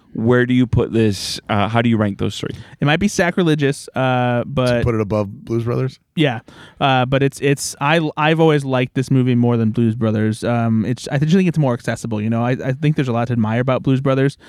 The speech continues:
Speaker 2: uh, but Blu-, Blues Brothers is more of, I think, a, a cult favorite than anything. And honestly, Coneheads probably is too at this point. Um,
Speaker 3: Wayne's World's still way out in front.
Speaker 2: Oh yeah,
Speaker 3: It's a great
Speaker 2: Wayne's World
Speaker 3: movie.
Speaker 2: will always be, be top
Speaker 3: Um,
Speaker 2: notch.
Speaker 3: I, I'm surprised at, at what, if you would have asked me before, uh, this, I
Speaker 1: Yep.
Speaker 3: would have been like, "There's no way it takes over."
Speaker 2: I told you guys. I
Speaker 1: I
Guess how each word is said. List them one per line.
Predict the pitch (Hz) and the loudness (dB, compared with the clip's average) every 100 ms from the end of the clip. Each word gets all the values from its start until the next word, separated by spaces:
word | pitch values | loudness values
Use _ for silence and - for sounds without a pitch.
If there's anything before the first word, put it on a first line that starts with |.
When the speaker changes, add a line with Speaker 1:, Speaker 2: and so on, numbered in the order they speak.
| - - - - | -20 -20 -20 -6
Speaker 2:
uh, | 135 131 127 | 0 2 4
but | 139 | 2
Blu-, | 160 214 | 2 2
Blues | 156 214 | 2 2
Brothers | 208 180 | 4 2
is | 147 | 2
more | 143 143 139 | 2 2 2
of, | 127 | 0
I | |
think, | 117 131 | -2 -2
a, | 117 - | -4 -6
a | - | -10
cult | - 143 131 | -4 -2 -2
favorite | - 117 110 107 | -4 -4 -2 -4
than | 127 | -4
anything. | 120 117 - 113 | -2 -4 -4 -2
And | 170 202 | -2 0
honestly, | 254 226 | 0 0
Coneheads | 165 165 139 | 0 0 0
probably | 123 123 117 | -2 -2 -2
is | 110 | -6
too | - 131 107 | -4 -4 -2
at | 113 | -4
this | 117 | -6
point. | - 110 101 - - - - | -6 -8 -8 -14 -20 -12 -2
Um, | 131 123 120 | 2 4 4
Speaker 3:
Wayne's | 175 165 | 2 4
World's | 170 - | 2 2
still | 156 131 | 2 2
way | 123 | 4
out | 135 | 2
in | 117 | 0
front. | - 101 101 _ | 0 0 0 _
Speaker 2:
Oh | 160 | 0
yeah, | 143 113 | 0 0
Speaker 3:
It's | 117 104 | -2 0
a | 120 | -2
great | 101 113 | 0 2
Speaker 2:
Wayne's | 151 180 | 4 4
World | 160 | 4
Speaker 3:
movie. | 151 | 4
Speaker 2:
will | 135 | 4
always | 131 127 | 2 2
be, | 123 120 | 0 0
be | 120 117 | 0 0
top | 113 | 0
Speaker 3:
Um, | 104 107 | 2 0
Speaker 2:
notch. | 107 - - | -2 -6 -8
Speaker 3:
I, | 123 - 151 | -6 -2 0
I'm | 214 185 | 2 2
surprised | - 135 - 131 131 120 110 98 - | 0 -2 0 2 4 4 2 -2 -4
at, | 120 113 | -4 -2
at | 120 110 | -2 -2
what, | 113 120 | -2 -4
if | 143 127 | -2 4
you | 185 | 4
would | |
have | 156 | 4
asked | 143 | 2
me | 139 | 2
before, | 120 113 117 120 | 0 0 2 2
uh, | 120 113 | 2 -2
this, | 127 135 123 | -4 -2 2
I | |
Speaker 1:
Yep. | 123 | 2
Speaker 3:
would | 123 | 2
have | 117 | 0
been | |
like, | 117 | 0
"There's | 143 - | 0 0
no | 139 | 0
way | 131 123 | 2 0
it | 101 | -2
takes | 120 120 | -4 -2
over." | 110 | 0
Speaker 2:
I | 175 294 | 0 0
told | 262 349 330 | 2 2 2
you | |
guys. | 180 123 127 | 0 -2 -2
I | |
Speaker 1:
I | - | 0